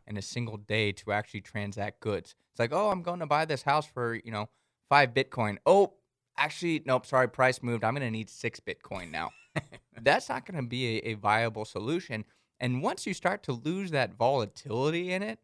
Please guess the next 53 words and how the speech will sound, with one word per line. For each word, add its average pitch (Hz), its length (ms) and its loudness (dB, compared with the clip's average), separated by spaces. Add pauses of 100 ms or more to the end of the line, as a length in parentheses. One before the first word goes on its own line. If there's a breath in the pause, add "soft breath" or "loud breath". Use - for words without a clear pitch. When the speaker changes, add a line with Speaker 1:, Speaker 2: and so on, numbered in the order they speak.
Speaker 2:
Mm-hmm. 107 260 -6 (400)
Speaker 1:
people 196 240 -2
aren't 156 160 0
gonna 117 120 -2
be 110 140 -4
excited 110 440 0
about 101 360 -2
Bitcoin. 120 460 0
Who 160 120 4
Speaker 2:
Yeah. 180 80 -4
Speaker 1:
cares, 165 440 4
you 117 60 0
know? 143 240 4 (640 soft breath)
Well, 190 140 0
yeah, 220 260 -6
now 175 180 -4
it's - 240 -6 (100)
stable, 156 540 -2
so 147 420 0 (240)
why - 180 2
would 220 140 -8
I 214 100 0
wanna 214 220 0
invest 214 400 -2
in 104 80 -4
it? 95 60 -12
It's - 140 -10
not - 120 -4
<laughs> 156 120 -8
very - 120 -2 (160)
Speaker 2:
Yeah. 131 140 -2
Speaker 1:
exciting. - 360 -6
<laughs> - 40 -20 (220)
Speaker 2:
You 135 60 4
know, 127 160 0
and 107 160 -4
people 123 220 0
that 92 160 0
like 104 180 -4
Bitcoin, 90 400 -8
we 90 60 -12
gotta 85 160 -4
move 87 160 -8
on 85 160 -6
here, 95 100 -8
but 95 140 -8
people 117 160 2
that 92 80 0
like 104 240 -4
Bitcoin, 107 460 -6
look - 180 -8
into 226 280 -6
it. - 140 -6